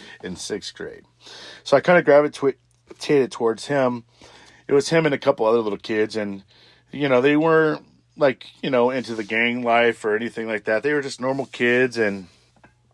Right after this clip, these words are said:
just, you know, we'd go out there and play ball and throw the football around and stuff at recess. Well, eventually I'd start meeting some of the more gangster kids and, and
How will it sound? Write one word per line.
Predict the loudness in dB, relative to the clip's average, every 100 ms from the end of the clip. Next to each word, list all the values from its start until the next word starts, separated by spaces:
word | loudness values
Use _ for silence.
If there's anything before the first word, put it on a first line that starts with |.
| _ _ _ -6
just, | -2 -2 -4 -14 -8
you | -6
know, | -4
we'd | -4 -8 _
go | 2 4
out | 4
there | 0
and | -4
play | -2 -2
ball | 2 2 4 4 2
and | -4 -10 -20 -20 -20 _
throw | -4 -2
the | -2 -4
football | -6 -2 2 4 4
around | 0 -2 -2 -4 -6
and | -8
stuff | -8 -6
at | -6
recess. | -6 -8 -6 -4 -4 -6
Well, | 0 2 0 -2 _ -20 -20 -20 -20 -20 -20 -20 -20 -20 -6
eventually | -2 2 2 2 0 4 4
I'd | 4
start | 2 2 2
meeting | 0 2 0 -2 -6 -6 -8
some | -8 -6 -2
of | 0 2
the | 2 0
more | -2 -2 -2
gangster | -2 -2 -2 -4 -8
kids | -6 0 2 2 -2
and, | -4 -2 -4 -8
and | -6 -4 -4 -8